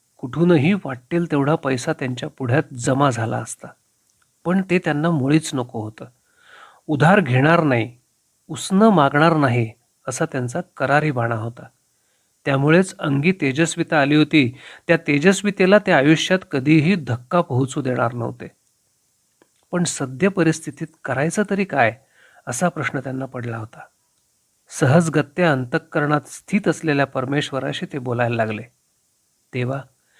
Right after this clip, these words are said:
कुठून आणू रे पैसा, कुठून आणू? मी कुणाकडेही मागणार नाही, कुणापुढेही हात पसरणार नाही. मी फक्त तुला साद घालतो आहे,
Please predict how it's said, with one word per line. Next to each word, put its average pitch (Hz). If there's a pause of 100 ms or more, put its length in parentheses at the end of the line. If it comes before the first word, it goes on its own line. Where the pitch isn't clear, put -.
(420)
कुठून 226
आणू 160
रे 131
पैसा, 113 (260)
कुठून 196
आणू? 135 (880)
मी 220
कुणाकडेही 190
मागणार 139
नाही, 117 (460)
कुणापुढेही 151
हात 151 (160)
पसरणार 131
नाही. 120 (640)
मी 214
फक्त 202
तुला 202
साद 175
घालतो 120
आहे, -